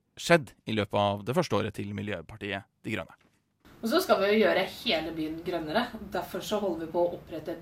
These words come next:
Speaker 2: byøkologisk innovasjonssenter.
Speaker 1: Ja, OK. Dere, dere skal gjøre byen grønnere, og dere har opprettet et senter. Altså, eller dere er i ferd med å opprette et senter.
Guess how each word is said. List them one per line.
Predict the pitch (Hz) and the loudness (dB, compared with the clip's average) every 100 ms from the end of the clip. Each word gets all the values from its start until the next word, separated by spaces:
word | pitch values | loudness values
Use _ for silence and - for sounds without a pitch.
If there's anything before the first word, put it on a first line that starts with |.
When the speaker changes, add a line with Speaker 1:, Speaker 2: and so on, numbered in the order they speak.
| 170 | -10
Speaker 2:
byøkologisk | 156 151 156 160 160 160 - - | -8 -8 -8 -8 -6 -10 -12 -14
innovasjonssenter. | 170 165 156 160 147 - 180 175 294 370 - - _ _ _ - - - _ _ _ | -8 -6 -6 -6 -10 -6 -6 0 2 2 0 -18 _ _ _ -20 -20 -20 _ _ _
Speaker 1:
Ja, | - 131 139 | -4 4 4
OK. | - 87 - | 4 -6 -8
Dere, | 127 139 147 151 - 139 | 2 6 6 6 4 2
dere | 143 - _ _ _ - | -2 -2 _ _ _ -20
skal | - - 156 | -20 2 4
gjøre | 147 139 107 | 6 6 6
byen | 117 113 127 | 4 0 4
grønnere, | 120 107 143 - | 2 4 2 2
og | 127 | -2
dere | 120 127 | 2 2
har | - | 2
opprettet | - 107 107 113 | -4 -6 -6 -10
et | - | -4
senter. | - 98 - 143 - - _ _ _ _ - | -2 -2 0 0 0 -8 _ _ _ _ -4
Altså, | 117 123 - | 4 4 6
eller | 135 151 | 4 6
dere | 160 151 | 6 6
er | 156 | 4
i | |
ferd | - 175 | 0 0
med | 151 113 | 2 0
å | |
opprette | - 101 | 0 -4
et | 98 | -2
senter. | 95 87 101 | -4 -4 -6